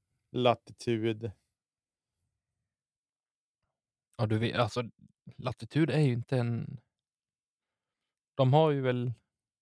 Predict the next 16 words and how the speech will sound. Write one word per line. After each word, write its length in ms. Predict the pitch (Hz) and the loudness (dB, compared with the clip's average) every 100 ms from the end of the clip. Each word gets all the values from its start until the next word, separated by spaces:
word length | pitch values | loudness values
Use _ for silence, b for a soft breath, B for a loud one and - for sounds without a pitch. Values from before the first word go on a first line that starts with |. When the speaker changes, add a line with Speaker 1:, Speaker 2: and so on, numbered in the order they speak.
| _ _ _ _ | _ _ _ _
Speaker 2:
inte 300 | - 127 - | -6 -4 -4
så 100 | 120 | -4
mycket 260 | 120 113 - | -2 -4 -6
att 80 | 113 | -4
komma 240 | 117 117 | -2 0
med 120 | 110 | 0
på 80 | - | 0
här 180 | 107 110 | 0 0
sidan 400 | - 180 139 110 | -2 -2 -2 -2
just 180 | 104 - | -4 -4
nu. 160 | 165 - _ _ _ _ _ _ _ _ _ _ _ _ _ _ _ _ | -4 -4 _ _ _ _ _ _ _ _ _ _ _ _ _ _ _ _
Speaker 1:
Nej. 440 | - 123 123 127 135 _ _ _ _ _ _ _ _ _ _ - | -4 0 2 0 -8 _ _ _ _ _ _ _ _ _ _ -4
Det 60 | |
vore 240 | 123 120 120 | 0 0 0
ju 200 | 120 120 | 0 0
en 400 | - 127 123 | 0 -2 -2